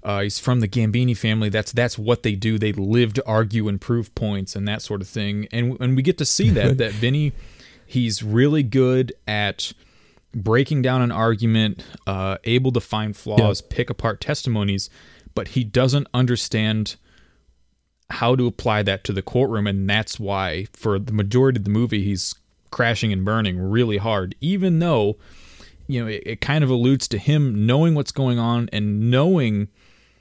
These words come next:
Speaker 1: uh, knowing what the right solution is to all of this, but not knowing how to apply it to courtroom procedure.
Speaker 2: Yeah.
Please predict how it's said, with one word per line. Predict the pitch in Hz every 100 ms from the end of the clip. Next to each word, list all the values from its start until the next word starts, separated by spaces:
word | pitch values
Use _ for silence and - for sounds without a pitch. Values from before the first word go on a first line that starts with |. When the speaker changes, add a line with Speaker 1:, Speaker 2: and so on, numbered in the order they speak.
| _ _ _ _ _ _ _ _ _ _ _ -
Speaker 1:
uh, | 120 - - - - - - - _ _ _ _ - - _ -
knowing | 117 135 165 170 131
what | 117 127 -
the | 123
right | 104 113 135
solution | - 117 117 147 - 117
is | 107
to | -
all | 117 127
of | 104
this, | 98
but | - 98
not | 98 104 120
knowing | 117 110 107 98
how | - 98
to | 98 - 104 -
apply | 101 - - 113 101 104
it | 95 - -
to | 110 101
courtroom | 98 117 104 98 92
procedure. | - - 131 120 87 90
Speaker 2:
Yeah. | 104 98 -